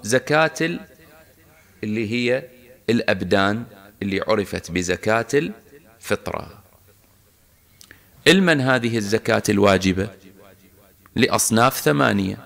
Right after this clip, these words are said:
الفقراء والمساكين.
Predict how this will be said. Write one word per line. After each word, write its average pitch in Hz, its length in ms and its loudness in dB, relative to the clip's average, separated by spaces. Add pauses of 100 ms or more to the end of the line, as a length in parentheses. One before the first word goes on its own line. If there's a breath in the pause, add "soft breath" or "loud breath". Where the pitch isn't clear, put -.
(1200)
الفقراء 123 1040 2 (580)
والمساكين. 95 840 0